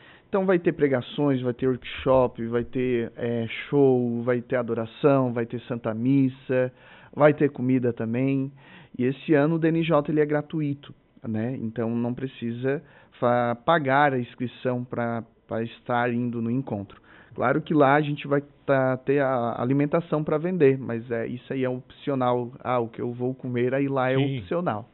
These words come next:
Speaker 2: Aham. Mas é, é preciso fazer inscrição antecipada, algo
Speaker 1: Sim,
Speaker 2: nesse
Speaker 1: tem que
Speaker 2: sentido?
Speaker 1: fazer a inscrição antecipada, né?
Speaker 2: Aham.
Speaker 1: Porque nós precisamos nos preparar em questão da alimentação, né?
Speaker 2: Aham.
Speaker 1: Então, na próprio formulário,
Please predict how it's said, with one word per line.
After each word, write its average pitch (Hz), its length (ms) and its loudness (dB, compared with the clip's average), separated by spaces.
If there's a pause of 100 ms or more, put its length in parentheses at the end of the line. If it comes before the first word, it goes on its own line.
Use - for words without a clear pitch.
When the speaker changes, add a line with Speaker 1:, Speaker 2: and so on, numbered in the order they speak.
Speaker 2:
Aham. 87 320 -16 (380)
Mas 151 240 0 (100)
é, 156 140 2 (100)
é 143 60 0
preciso 175 240 -2
fazer 143 580 2
inscrição 175 720 4
antecipada, 151 600 2
algo 135 100 6
Speaker 1:
Sim, 135 80 6
Speaker 2:
nesse 120 220 4
Speaker 1:
tem 123 100 4
que 180 80 0
Speaker 2:
sentido? 196 40 2
Speaker 1:
fazer 131 440 4
a 120 180 2
inscrição 123 440 -6
antecipada, 123 800 0
né? 117 160 -2
Speaker 2:
Aham. 90 100 -4
Speaker 1:
Porque 120 320 -2
nós 123 200 -4
precisamos 123 440 -2
nos 131 200 -4
preparar 139 560 0
em 131 60 -4
questão 120 340 -6
da 117 80 0
alimentação, 110 640 -4
né? 117 180 -6 (300)
Speaker 2:
Aham. 90 160 -12
Speaker 1:
Então, 110 140 -2
na 117 100 0
próprio 120 400 0
formulário, 123 800 0